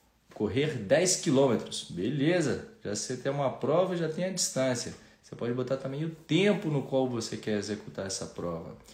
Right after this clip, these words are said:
Ou a posição dentro de um ranking que você quer executar a prova. Porque tudo isso vai acabar ancorando melhor o seu pensamento e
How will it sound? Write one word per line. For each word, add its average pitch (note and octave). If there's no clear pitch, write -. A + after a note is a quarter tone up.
Ou D3+
a F#2+
posição D3+
dentro C3+
de C#3+
um C3
ranking C3
que A2+
você G#2+
quer -
executar F#2
a F2
prova. -
Porque D3
tudo A3+
isso A3
vai F3
acabar E3+
ancorando F3+
melhor C3
o A2+
seu -
pensamento C3
e -